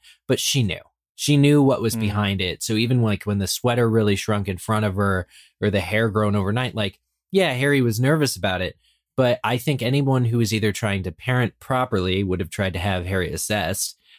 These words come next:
Speaker 1: um, or exercised, um, or anyone who didn't already know what was going on. Um,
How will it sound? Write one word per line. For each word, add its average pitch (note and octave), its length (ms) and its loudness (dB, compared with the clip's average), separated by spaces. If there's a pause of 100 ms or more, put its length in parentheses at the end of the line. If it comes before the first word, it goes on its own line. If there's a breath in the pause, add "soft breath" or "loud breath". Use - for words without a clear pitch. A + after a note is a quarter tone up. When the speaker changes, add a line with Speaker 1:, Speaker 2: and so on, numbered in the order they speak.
(160 soft breath)
Speaker 1:
um, G2 380 0
or G#2 160 2
exercised, F2 880 -4 (320)
um, G#2+ 480 0
or D3 300 4
anyone A#2+ 240 2
who A#2 100 2
didn't A2+ 200 0
already G2+ 280 0
know F#2+ 680 -2
what G#2+ 180 0
was F#2 120 -6
going F2+ 280 -2
on. F2+ 420 -2 (360)
Um, F2+ 420 -4